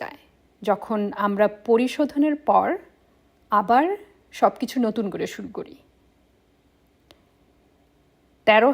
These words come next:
হাজার বছর আগে এই পরিশোধন প্রক্রিয়ার ভেতর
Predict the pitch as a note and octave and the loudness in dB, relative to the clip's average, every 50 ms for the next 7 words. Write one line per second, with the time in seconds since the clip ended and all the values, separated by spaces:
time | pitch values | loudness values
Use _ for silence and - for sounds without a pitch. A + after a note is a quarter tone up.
0 | C4 - D4 C#4+ D4+ D4+ C#4+ A#3+ G3+ G#3 - - A#3 G#3+ F#3 G#3 G#3+ - A3 A#3 | 2 -2 -2 0 0 0 2 2 0 0 0 -2 0 0 0 0 -2 -4 -8 -6
1 | B3+ E4+ G4+ - - _ _ - - G#3 G3 G3+ G3+ G3+ G#3 _ _ _ _ _ | -6 -6 -6 -8 -14 _ _ -6 -4 -2 -2 -2 -6 -10 -12 _ _ _ _ _
2 | _ _ _ _ _ _ _ _ _ _ _ - A3 G#3+ A#3 A#3+ A#3 - C4 A#3 | _ _ _ _ _ _ _ _ _ _ _ 0 0 2 2 -2 -4 -4 -6 -4
3 | A3+ C4+ C#4 C4 C4+ - B3+ B3 B3 - A3+ A3+ A#3 A3+ A3 G#3+ - A3+ A3+ A3+ | -2 -2 -4 -4 -4 -4 -4 -4 -4 -6 -6 -4 -4 -4 -4 -6 -6 -6 -2 -2
4 | G#3 | -2